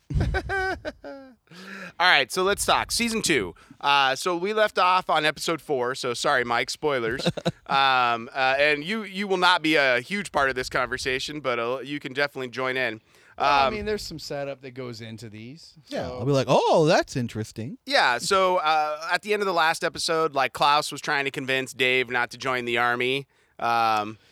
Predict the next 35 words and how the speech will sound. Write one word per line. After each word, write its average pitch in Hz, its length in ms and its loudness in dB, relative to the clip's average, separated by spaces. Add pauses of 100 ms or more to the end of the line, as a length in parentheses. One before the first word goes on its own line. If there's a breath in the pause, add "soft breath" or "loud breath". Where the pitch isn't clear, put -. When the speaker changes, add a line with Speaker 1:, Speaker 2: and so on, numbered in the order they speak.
(240 soft breath)
Speaker 3:
Yeah. 127 1160 -2
Speaker 1:
uh, 110 40 -4
we 135 140 -4
find 156 320 0
out 143 300 4
that, 127 260 4
um, 120 440 2
Speaker 3:
Did, 175 80 -8
was 185 100 -2
that 214 200 -2
the 180 100 -6
one, 185 280 -2
uh, 160 60 -6
in 170 180 -8
the 160 80 -4
restaurant, 156 540 -2 (260)
or 147 140 -10
was 131 140 -6
that 131 260 -4
Speaker 1:
Yeah, 143 320 4
with 131 180 -2
the 139 100 0
uncle 143 520 2
Speaker 3:
Okay, 139 100 0
Speaker 1:
and 160 80 -4
Speaker 3:
the 160 60 -8
paint 247 240 -4
store 175 240 0
was 131 160 -6
early 123 320 -8
on. 82 260 -18 (360)
Speaker 1:
Yes, 143 460 2
yes. 110 500 -2
Speaker 3:
Okay. 143 80 2
Speaker 1:
Um, 127 300 2